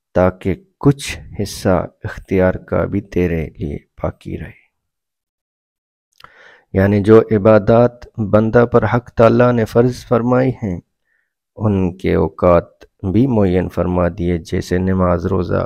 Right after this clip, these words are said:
के अगर इन वक्तों में इनको अदा कर लो तो अदा होती हैं,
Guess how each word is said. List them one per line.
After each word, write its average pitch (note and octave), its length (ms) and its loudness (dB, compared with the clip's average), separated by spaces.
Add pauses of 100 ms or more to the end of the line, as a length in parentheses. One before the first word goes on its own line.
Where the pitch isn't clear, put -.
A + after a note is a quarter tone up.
(160)
के F#2+ 140 -4 (720)
अगर A2+ 340 0
इन B2+ 240 0
वक्तों F#2+ 480 -2
में F2+ 320 -4 (140)
इनको F#2+ 440 -4 (260)
अदा F#2+ 280 -4 (140)
कर F#2 120 -2
लो F#2 260 -2
तो F#2 260 -10 (920)
अदा F#2 300 0
होती E2+ 460 -6
हैं, E2+ 340 -6